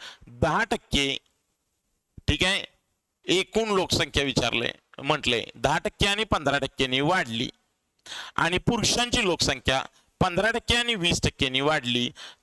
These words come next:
तर दोन हजार सतरा मध्ये शहर डी मधील महिलांची संख्या आणि शहर सी मधील महिलांची संख्या यांचं प्रमाण काय असेल? बर, आता डी मध्ये एकूण लोकसंख्या किती आहे?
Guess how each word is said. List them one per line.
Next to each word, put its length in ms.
तर 340
दोन 200
हजार 200
सतरा 380
मध्ये 460
शहर 340
डी 260
मधील 300
महिलांची 500
संख्या 480
आणि 240
शहर 320
सी 380
मधील 280
महिलांची 480
संख्या 440
यांचं 320
प्रमाण 400
काय 220
असेल? 320
बर, 320
आता 300
डी 320
मध्ये 340
एकूण 300
लोकसंख्या 520
किती 220
आहे? 100